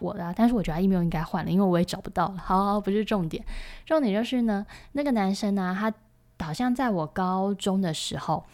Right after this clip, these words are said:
他就跟我，他那时候比我大，他已经大学或是毕业了，我已经不确定了。他那时候就跟我说，他要去参加小说比赛的投稿，然后呢，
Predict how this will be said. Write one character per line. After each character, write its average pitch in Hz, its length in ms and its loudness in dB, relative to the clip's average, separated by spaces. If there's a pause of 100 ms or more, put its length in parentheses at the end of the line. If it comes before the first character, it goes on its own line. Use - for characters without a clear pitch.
(120)
他 226 160 2
就 220 120 4
跟 196 160 0
我， 185 80 0
他 240 180 2
那 254 140 4
时 233 80 2
候 185 40 2
比 175 160 0
我 156 140 -2
大， 165 180 -2
他 208 160 -2
已 180 40 2
经 165 180 -2
大 180 200 0
学 160 180 -6
或 185 160 2
是 175 100 2
毕 170 260 -2
业 165 160 2
了， - 120 -8
我 180 140 0
已 175 40 0
经 165 220 -4
不 165 120 -10
确 160 300 -4
定 165 200 -6
了。 196 100 -10 (360)
他 302 80 0
那 339 140 2
时 294 60 0
候 254 60 4
就 226 100 2
跟 214 120 0
我 170 160 0
说， 185 400 -2 (200)
他 220 200 -2
要 220 120 0
去 220 140 -2
参 208 220 0
加 202 160 0
小 - 160 -4
说 185 180 -2
比 - 160 -10
赛 170 180 -2
的 175 120 -8
投 156 220 -6
稿， - 180 0 (400)
然 180 120 2
后 240 180 0
呢， 208 220 2